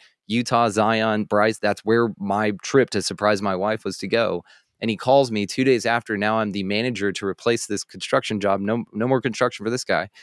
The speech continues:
Now I'm just living my life and doing whatever I want because it's all awesome. And this all happened right in that window. And now it's just like, "Of course.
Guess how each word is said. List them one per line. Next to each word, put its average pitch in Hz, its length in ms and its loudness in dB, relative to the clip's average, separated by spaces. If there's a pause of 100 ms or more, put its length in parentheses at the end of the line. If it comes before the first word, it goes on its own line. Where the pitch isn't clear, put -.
(180)
Now 120 120 0
I'm 123 100 -4
just 117 320 -2
living 120 300 0
my 101 140 0
life 107 320 0
and 101 80 -8
doing 104 200 -2
whatever 104 500 -2
I 101 100 0
want 101 360 -2
because 101 240 -6
it's 87 120 -8
all 107 240 0 (120)
awesome. 110 480 -4 (360)
And 101 220 -8
this 135 200 0
all 120 160 0
happened 101 580 -4 (320)
right 98 260 -4
in 101 80 -6
that 98 160 -8
window. 82 260 -12 (380)
And 101 140 -6
now 104 180 0
it's 110 140 -4
just 107 220 -2
like, 98 320 0
"Of 92 140 -18
course. - 440 -12